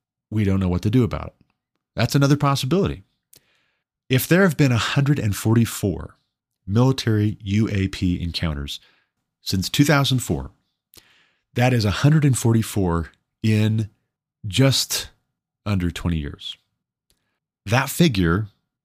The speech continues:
was from June of twenty twenty-one, so two years ago. By early this year, so give it a year and a half, the number has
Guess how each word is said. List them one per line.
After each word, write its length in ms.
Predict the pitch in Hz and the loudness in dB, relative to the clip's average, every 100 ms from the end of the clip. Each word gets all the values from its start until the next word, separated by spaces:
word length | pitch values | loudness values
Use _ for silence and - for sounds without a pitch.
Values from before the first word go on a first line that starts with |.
| _ _ | _ _
was 260 | 101 95 - | -2 -2 -2
from 380 | 101 90 90 - | 0 0 -4 -8
June 260 | - 107 104 | -2 0 2
of 340 | 90 - - | 0 -4 -14
twenty 200 | - 101 | -6 -4
twenty-one, 460 | 90 87 80 73 69 _ _ _ - | -2 -4 -4 -8 -12 _ _ _ -14
so 120 | - | -8
two 180 | 85 - | -4 0
years 260 | 98 92 - | 0 0 -4
ago. 260 | - 78 - _ _ _ _ - | -12 -16 -20 _ _ _ _ -4
By 220 | 107 110 | -2 2
early 320 | 131 143 156 | 4 6 6
this 280 | 123 127 - | 4 0 0
year, 320 | 92 67 90 101 | -2 -2 -10 -12
so 320 | - 98 85 82 | -8 -4 -4 -4
give 140 | 107 | -4
it 60 | 107 | -2
a 60 | 104 | -2
year 180 | 101 | -2
and 80 | 101 | -2
a 40 | 92 | -2
half, 500 | 95 80 90 - _ _ _ _ _ _ _ _ _ _ | -4 -6 -8 -12 _ _ _ _ _ _ _ _ _ _
the 80 | 107 | -2
number 280 | 107 113 110 | 0 2 2
has 500 | 90 90 82 - | 2 -2 -2 -8